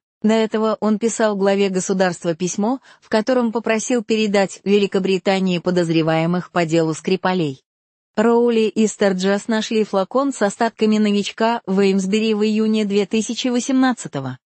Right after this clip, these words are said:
Женщина приняла бутылочку за духи и брызнула на себя жидкостью. Роули прошел длительную реабилитацию,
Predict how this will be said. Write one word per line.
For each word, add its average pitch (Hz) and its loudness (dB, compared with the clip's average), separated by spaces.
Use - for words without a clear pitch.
Женщина 214 0
приняла 208 2
бутылочку 185 -2
за 165 2
духи 165 0
и 196 0
брызнула 175 0
на 175 -2
себя 160 -2
жидкостью. 151 -4
Роули 240 2
прошел 240 -2
длительную 208 0
реабилитацию, 190 -2